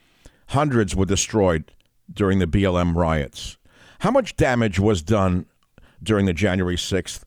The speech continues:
riot? About one and a half million dollars to the state, the nation's capital.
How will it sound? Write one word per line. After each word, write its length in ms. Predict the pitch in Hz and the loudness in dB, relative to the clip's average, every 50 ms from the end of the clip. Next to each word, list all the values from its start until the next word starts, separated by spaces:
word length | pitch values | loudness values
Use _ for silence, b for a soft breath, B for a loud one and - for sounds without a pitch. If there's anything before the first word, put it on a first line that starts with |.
| _ - | _ -8
riot? 400 | 85 87 82 80 78 71 69 - _ _ _ _ _ _ - | -4 -2 -2 0 0 -2 -4 -6 _ _ _ _ _ _ -6
About 280 | 98 95 92 95 92 90 | -4 0 0 2 2 2
one 160 | 98 107 110 | 2 2 2
and 80 | 110 104 | 2 2
a 60 | 98 | 2
half 180 | 101 95 - | 0 0 -2
million 260 | 95 101 98 95 95 85 | -2 -2 0 0 0 0
dollars 380 | 92 85 82 87 85 80 - - | 0 0 0 0 0 -2 -4 -4
to 100 | - 87 | -4 -2
the 100 | 85 78 | -2 -2
state, 320 | - - 92 76 80 - _ b b b b b b b | -2 -4 -4 -4 -4 -4 _ b b b b b b b
the 120 | b 101 | b 0
nation's 360 | 90 95 92 - - 90 80 - | 0 0 0 0 -2 -4 -4 -2
capital. 540 | - 92 78 67 - - 73 - - - | -2 -2 -2 -2 -2 -4 -6 -6 -8 -14